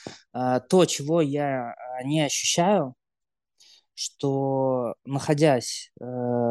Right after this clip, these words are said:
это, это, безусловно, не история про разговоры, это, м, я не могу,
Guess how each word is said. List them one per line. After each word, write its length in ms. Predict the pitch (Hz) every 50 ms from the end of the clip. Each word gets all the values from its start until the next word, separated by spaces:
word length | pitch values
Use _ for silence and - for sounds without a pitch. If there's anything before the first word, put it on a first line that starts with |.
| 117 117 110 -
это, 220 | 143 139 - 160
это, 240 | 151 151 147 147 147
безусловно, 680 | 139 139 151 147 - - 185 185 165 151 143 139 131 120
не 520 | 110 117 131 135 135 139 147 147 143 135
история 480 | 127 - - - 156 156 147 139 127 117
про 340 | - - 127 131 131 131 123
разговоры, 720 | 123 120 120 131 131 139 147 143 139 135 135 131 127 127 - - - - - - - _ _
это, 880 | - 127 - _ - 135 127 127 123 120 120 120 117 117 113 110 107 - -
м, 80 | - - - - - - _ - - _ _ _ _ _
я 260 | 135 135 139 185 185 180
не 120 | 156 147
могу, 440 | 143 143 143 139 143 165 202 233 240